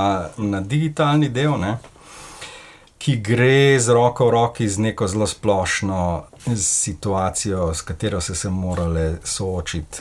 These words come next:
vse založbe na svetu, vse glasbene že-, založbe na svetu, vsi filmski distributerji in tako naprej, ker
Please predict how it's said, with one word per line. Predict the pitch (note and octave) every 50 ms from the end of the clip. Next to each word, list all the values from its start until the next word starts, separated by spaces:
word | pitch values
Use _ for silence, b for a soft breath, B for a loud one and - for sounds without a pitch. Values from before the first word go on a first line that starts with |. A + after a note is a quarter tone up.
| - -
vse | - E2 D#2+ - - - A2+ A2
založbe | G2+ G2+ F#2 F2+ F#2 F2+ F2+ F2 E2+ F2
na | E2 F2
svetu, | E2 - - F2 E2+ D#2+ - - F2 D#2+ D#2
vse | - E2+ - - F#2+ F2
glasbene | E2 E2 D2+ D2 D2+ D#2+ E2 E2 E2+ D#2+ D#2 D#2+
že-, | D#2+ D#2+ D#2 -
založbe | F#2+ F2 E2 E2+ D#2+ D#2+ E2+ E2+ E2 D#2 D#2+
na | D#2+ D#2
svetu, | D2 - - E2+ E2 E2 D#2+ - - E2+ E2 - - - B B B B B B B B B B B B B B B B
vsi | - - F2+ E2 - - - - G2+
filmski | F#2+ - - - A#2+ A2+ G#2+ G#2+ G2+ - - A#2 A2
distributerji | - A#2+ G#2 G2 F#2 - - F#2 F#2+ F2+ F#2 F2 - - G2+ F#2+ F2+ F2 F2 E2
in | D#2+ E2
tako | - - - G2 E2+
naprej, | E2 E2 - A#2+ B2+ C3+ C#3+ C#3+ C3 A#2 B B B B
ker | _ - - B2 A#2+ A#2 A#2+ A#2